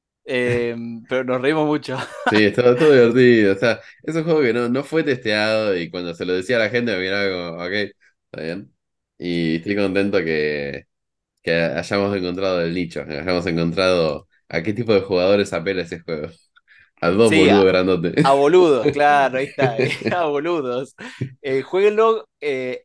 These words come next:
Speaker 1: abier-, como con pasión. <laughs>
Speaker 2: <laughs>
Speaker 1: Porque si lo juegan, eh, tipo, como juegan al, al Ark Nova o al Wingspan, no lo van a disfrutar.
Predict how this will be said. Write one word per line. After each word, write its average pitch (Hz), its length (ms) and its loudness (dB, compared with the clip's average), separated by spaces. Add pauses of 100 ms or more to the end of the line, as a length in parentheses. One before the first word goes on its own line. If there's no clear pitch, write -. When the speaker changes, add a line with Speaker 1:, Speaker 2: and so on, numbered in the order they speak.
Speaker 1:
abier-, 139 420 -4
como 127 540 -4 (300)
con 143 160 -8
pasión. 123 520 -2 (180)
<laughs> 196 440 -2 (320)
Speaker 2:
<laughs> 131 100 4
Speaker 1:
Porque 135 680 2 (100)
si 156 100 -18
lo 147 140 0
juegan, 175 500 0
eh, 135 120 -4
tipo, 131 840 -4
como 123 240 -6
juegan 143 300 0 (120)
al, - 100 -10
al 127 140 -6
Ark 135 260 -4
Nova 135 480 0
o 117 100 -8
al 123 160 -8
Wingspan, 147 600 -6
no 143 160 2
lo 160 200 0
van 143 140 -2
a 147 60 -6
disfrutar. 113 480 -10